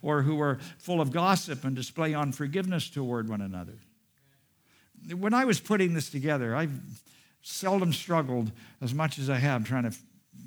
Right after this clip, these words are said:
put this particular message together, but I always ask the same question, and I mentioned this before in your hearing,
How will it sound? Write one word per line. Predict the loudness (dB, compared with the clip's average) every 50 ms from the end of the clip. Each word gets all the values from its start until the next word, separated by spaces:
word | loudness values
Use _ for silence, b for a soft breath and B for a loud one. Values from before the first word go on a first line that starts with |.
| -16 -16 -16 _
put | -8 -8 -6 -4
this | -4 -4 -4
particular | -4 -6 -6 0 2 2 2 2 0 0 2 2 2 0 B B B B B B
message | -2 0 0 0 0 -2 -4 -4 -4
together, | -6 -2 0 0 0 0 0 -2 -4 -6 B B B B B B
but | 0 2 4
I | 4 4
always | 4 4 4 4 4 4
ask | 6 6 6 4 4 0
the | -2 -4
same | -4 -2 -2 -2 -2
question, | 0 0 2 2 0 0 -2 -4 -2
and | 0 0 0 0
I |
mentioned | 0 0 -2 -4 -4 -4 -2 -2
this | -2 -4 -6 -12 b b b b b _
before | -4 -4 -4 -4 -2 -2 0 0 0
in | 0 2
your | 2 2
hearing, | 2 2 2 2 2 2 0 -2 -4